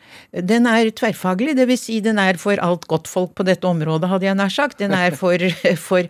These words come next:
helsesykepleiere, den er for, den er for jordmødre,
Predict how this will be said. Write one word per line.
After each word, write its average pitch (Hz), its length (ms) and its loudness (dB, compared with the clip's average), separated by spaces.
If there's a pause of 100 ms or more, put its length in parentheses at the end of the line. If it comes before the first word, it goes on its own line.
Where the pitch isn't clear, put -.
(280)
helsesykepleiere, 185 1200 -2
den 202 300 0
er 170 260 0
for, 175 280 -2 (340)
den 190 180 2
er 170 140 0
for 185 100 0
jordmødre, 170 720 0